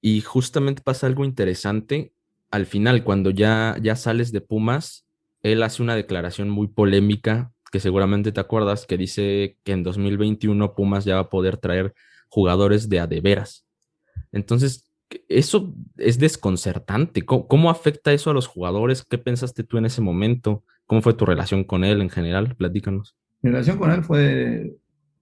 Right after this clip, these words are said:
Speaker 2: primero tra-, de trabajo, siendo yo director técnico del, del equipo sub-veinte, cuando él llegó. Eh,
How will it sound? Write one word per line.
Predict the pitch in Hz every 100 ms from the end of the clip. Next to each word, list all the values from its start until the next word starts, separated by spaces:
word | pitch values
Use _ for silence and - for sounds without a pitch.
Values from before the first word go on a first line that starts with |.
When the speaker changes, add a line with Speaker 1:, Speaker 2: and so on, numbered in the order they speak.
| _ _
Speaker 2:
primero | - 123 131 135 127 120 113 110
tra-, | 113 113 110
de | 107
trabajo, | 110 110 139 143 147 156 151 156 - _ _ _ _ _
siendo | 127 127 120
yo | 123 123 120 120
director | 117 110 117 113 113
técnico | - 113 117 113
del, | 104 104 101 101 104 101 -
del | 110 104
equipo | 107 107 107
sub-veinte, | 107 107 117 139 143 170 156
cuando | 113 117
él |
llegó. | 117 139 - _ _ _ _ _ - - - _ _
Eh, | - 113 120 117 117 113